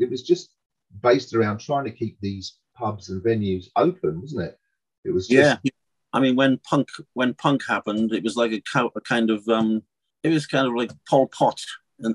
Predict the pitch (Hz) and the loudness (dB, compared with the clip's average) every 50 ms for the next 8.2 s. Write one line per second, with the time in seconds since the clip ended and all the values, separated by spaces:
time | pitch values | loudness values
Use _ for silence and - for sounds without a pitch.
0 | - - 117 113 110 92 110 113 - 113 107 - - - 143 120 117 - 117 110 | -2 0 0 0 2 2 0 0 0 -2 -4 -6 -4 0 0 0 0 0 -2 -4
1 | - _ _ _ - _ - 127 117 143 143 127 143 139 139 - - 131 127 127 | -4 _ _ _ -20 _ -4 0 2 4 4 4 4 2 2 2 2 4 4 4
2 | 120 110 110 127 120 113 98 92 98 95 _ _ _ _ _ _ _ _ _ - | 4 4 0 -2 -2 -2 -2 -2 -6 -8 _ _ _ _ _ _ _ _ _ -2
3 | 117 139 139 151 127 123 117 131 139 - 151 131 123 117 - - 123 117 - - | -2 0 0 0 0 0 0 -2 -2 -2 -2 -2 -2 -4 -6 -6 -8 -8 -8 -8
4 | _ _ _ _ - 123 117 - 120 113 - 113 104 107 110 123 127 127 113 98 | _ _ _ _ -6 -6 -4 -2 -2 -2 0 0 0 2 2 2 2 2 2 2
5 | 95 95 98 95 - - _ _ _ _ _ _ _ - 139 147 - - 147 151 | 0 -4 -8 -10 -14 -20 _ _ _ _ _ _ _ -6 -6 -6 -6 0 2 2
6 | 151 147 - 147 139 139 139 147 151 151 135 123 113 - - 139 135 127 120 110 | 2 4 2 0 0 2 2 2 2 2 0 -2 -6 -4 -2 -2 0 0 -2 -2
7 | 110 120 110 - _ - - 123 123 113 107 101 104 104 101 - - 113 - 104 | -2 -2 -4 -4 _ -6 -4 -2 0 0 0 -2 -4 -8 -8 -4 -4 -4 -4 -2
8 | 104 107 104 - | -4 -4 -4 -6